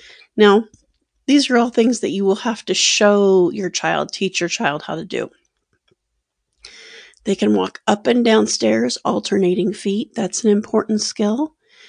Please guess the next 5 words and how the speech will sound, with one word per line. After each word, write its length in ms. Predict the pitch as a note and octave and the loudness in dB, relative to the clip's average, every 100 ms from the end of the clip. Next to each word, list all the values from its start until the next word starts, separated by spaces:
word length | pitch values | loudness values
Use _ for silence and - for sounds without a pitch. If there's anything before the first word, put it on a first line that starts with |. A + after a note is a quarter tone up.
| - _ - | -20 _ -8
Tolerate 540 | - G3+ F#3+ F#3+ F#3 | 0 2 2 2 0
spinning, 720 | - - - A3+ A3 A3 A#3 B3+ | -2 -4 2 4 6 4 2 0
swinging, 600 | - - G#3 G3+ G#3 - | -2 2 4 4 2 0
and 200 | F#3 G3+ | 0 0
rocking. 600 | F3+ - - A3+ D4 | 0 -2 -4 -2 -2